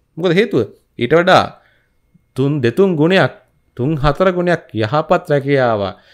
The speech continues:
ඔබට මානසික වශයෙන්ුත් ගැටලු අඩු, ආර්ථික වශයෙන්ුත් යහපත් රැකියාවක් ඔබට හොයාගන්න හැකියාව වේදෙනවා. පොඩ්ඩක් ඉවසීමෙන්, උපේක්ෂාවෙන්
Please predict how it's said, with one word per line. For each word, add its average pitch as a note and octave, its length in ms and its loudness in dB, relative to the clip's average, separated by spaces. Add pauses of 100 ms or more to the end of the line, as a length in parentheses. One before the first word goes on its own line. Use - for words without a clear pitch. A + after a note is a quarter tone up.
(220)
ඔබට C#3+ 300 2 (280)
මානසික D3+ 400 -2
වශයෙන්ුත් D#3+ 580 2
ගැටලු B2+ 280 -2 (100)
අඩු, B2+ 160 0 (560)
ආර්ථික D3+ 480 0
වශයෙන්ුත් D#3+ 400 0
යහපත් C3 420 0 (260)
රැකියාවක් C3+ 600 0
ඔබට B2 280 -2
හොයාගන්න A2 480 -2 (600)
හැකියාව C3 480 2
වේදෙනවා. G#2 400 -2 (500)
පොඩ්ඩක් A#2+ 360 0 (220)
ඉවසීමෙන්, D3 500 2 (160)
උපේක්ෂාවෙන් G#2 840 0